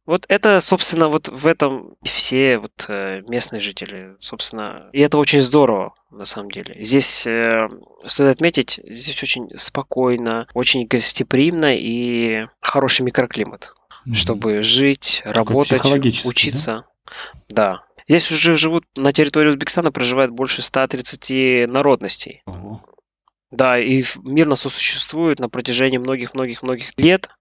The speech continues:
Speaker 1: И вообще Узбекистан, если не, мне память не изменяет, за-, занимает третье место по численности населения среди стран с-, Центральной Азии. Ташкенту в две тысячи девятом году исполнилось две тысячи двести лет.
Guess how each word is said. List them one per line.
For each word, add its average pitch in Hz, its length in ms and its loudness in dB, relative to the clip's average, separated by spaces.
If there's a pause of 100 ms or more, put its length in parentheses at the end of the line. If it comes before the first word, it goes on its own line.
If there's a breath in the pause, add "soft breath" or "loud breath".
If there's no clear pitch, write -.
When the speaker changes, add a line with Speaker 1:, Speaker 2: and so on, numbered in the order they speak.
Speaker 1:
И 117 320 2
вообще 170 400 4
Узбекистан, 113 1080 -2
если 113 280 -4
не, 110 140 -16
мне 107 160 -18
память 110 260 -2
не 110 60 -6
изменяет, 107 420 -2 (280)
за-, 110 280 -2
занимает 107 340 -4
третье 117 280 0
место 113 200 0
по - 80 -2
численности - 460 0
населения 131 460 2
среди 98 680 -6
стран 95 500 -8
с-, - 380 -4
Центральной 107 600 -4
Азии. 113 320 -2 (180)
Ташкенту 143 760 0
в 123 60 -16
две 127 160 -2
тысячи 127 760 0
девятом 123 540 -2
году 123 320 -4
исполнилось 127 540 -2
две 123 160 0
тысячи 139 260 0
двести 131 340 2
лет. 135 300 0